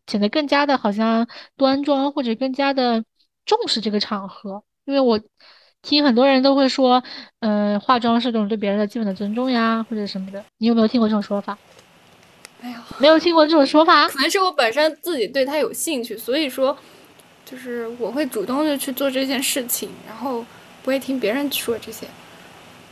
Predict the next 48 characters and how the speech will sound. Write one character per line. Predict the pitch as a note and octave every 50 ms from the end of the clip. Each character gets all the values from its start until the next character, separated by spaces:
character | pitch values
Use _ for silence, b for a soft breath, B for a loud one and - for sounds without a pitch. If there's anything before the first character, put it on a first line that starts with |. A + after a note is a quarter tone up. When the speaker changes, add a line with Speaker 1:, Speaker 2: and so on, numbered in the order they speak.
| - B B B B B B B - - _ _ _ _ _
Speaker 1:
呃， | - D#4+ - _
因 | - C#4+ C#4
为 | C#4+ D4
我 | C#4+ C4+ A#3 A#3 G#3+
对 | - C#4+ C#4+ C#4
化 | C#4 - D4 C4+
妆 | C#4 C#4 C#4 C#4
这 | C#4+
件 | C4+ C#4 C4+
事 | C4+ - C#4+
情 | B3+ - A#3
也 | A3 G#3+
是 | G#3+ B3+
我 | B3+ A#3 G#3+
从 | G#3+ G3+ G3+ G#3 G#3 A3+
大 | C#4 B3+ B3
学 | B3 - - A3 G#3 G#3 G#3 A3+
才 | - - - G#3 G#3 G#3
开 | - - A3 A3+
始 | - - - G#3 G#3 A3
知 | _ - A3+ G#3+
道， | A3 G#3+ G3+ G3+ G3+ B B B B B B B B _ _ _ _
呃， | - G#3 G3
就 | G3 - - A3
是 | - - G#3+ G#3 G3+ G#3 A3 - _ -
你 | A3 G3+
到 | A3+ B3
大 | C#4 C#4
学 | C4 - A3+ G#3
了， | G3+ A3 A#3+ A#3+ - _
你 | A3 G3 G3+
需 | F#3+ - - C4
要 | B3+ B3+ B3 A#3+ A#3 A3+ - _ _ _ _ _ _ _ _ _ _ _ _ _ _ _ _ -
接 | - B3+
触 | B3+ - - C4
了 | A#3+ A3+ A3
一， | A#3+ A#3 - - A#3 G#3+ G#3+ - _ -
一 | C#4 C4
些 | D#4 D4
场 | - - A#3 G3+ F#3
合， | - G#3 G3 G#3
你 | A#3+ B3+ A#3
需 | - - G#3+
要 | G3+
去 | - A3+
化 | A3 A#3 A3 G#3
妆 | - G#3 G#3 A#3 B3
了。 | A#3+